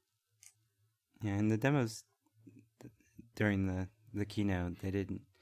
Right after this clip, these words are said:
necessarily show anything beyond using the phone as an, as an additional remote.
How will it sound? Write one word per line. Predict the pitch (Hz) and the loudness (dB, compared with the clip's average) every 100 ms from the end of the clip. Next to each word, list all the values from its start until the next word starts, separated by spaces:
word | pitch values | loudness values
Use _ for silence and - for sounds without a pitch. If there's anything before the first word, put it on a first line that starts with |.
| - - _ - | -20 -20 _ -4
necessarily | 107 - - 92 92 | -4 -2 0 0 0
show | - - 98 98 92 90 90 98 _ _ _ _ _ _ _ _ _ | 0 2 4 4 2 -2 -6 -18 _ _ _ _ _ _ _ _ _
anything | 101 101 101 95 | -2 0 0 -2
beyond | 90 98 92 92 90 87 - - | 0 0 0 0 -2 -4 -10 -6
using | 92 90 90 | -6 -2 -4
the | 85 | -4
phone | - 92 90 | -2 -2 -2
as | 87 | -4
an, | 92 87 | -4 -4
as | 85 - _ - | -6 -14 _ -6
an | 95 90 | -4 -4
additional | 85 95 - 87 85 | -4 -4 -2 -4 -2
remote. | 82 85 87 | -2 -4 -6